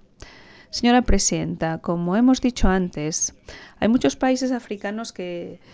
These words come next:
tienen que hacer frente a la contaminación provocada por las municiones en racimo y también se topan con una falta de financiación para su eliminación. El grupo africano pide que haya más cooperación y asistencia para que se pueda acompañar a los estados en sus esfuerzos para descontaminar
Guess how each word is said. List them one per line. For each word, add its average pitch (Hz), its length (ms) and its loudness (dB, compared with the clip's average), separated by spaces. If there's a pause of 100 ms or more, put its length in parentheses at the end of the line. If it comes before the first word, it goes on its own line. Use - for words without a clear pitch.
(180)
tienen 226 220 0
que 220 100 4
hacer 202 200 2
frente 190 300 2
a - 20 6
la 202 120 6
contaminación 185 760 0
provocada 185 640 6
por 190 160 8
las 175 160 4
municiones 185 540 2
en 165 120 0
racimo 170 680 4 (400)
y 180 80 0
también 175 240 2
se 196 120 0
topan 202 380 4
con 175 160 2
una 180 160 0
falta 180 300 0
de 190 100 4
financiación 175 800 0
para 170 180 2
su - 160 -2
eliminación. 165 720 0 (360)
El 190 100 6
grupo 180 240 2
africano 190 560 2
pide 185 240 4
que 180 120 2
haya 175 120 2
más 175 220 0
cooperación 180 520 2
y 180 60 2
asistencia 220 720 2
para 175 240 2
que 175 120 0
se - 120 -4
pueda 180 240 2
acompañar 175 460 0
a 180 40 2
los 185 240 0
estados 185 460 0
en 196 80 -8
sus 202 160 -12
esfuerzos 185 540 -8
para 180 160 -8
descontaminar 175 800 -10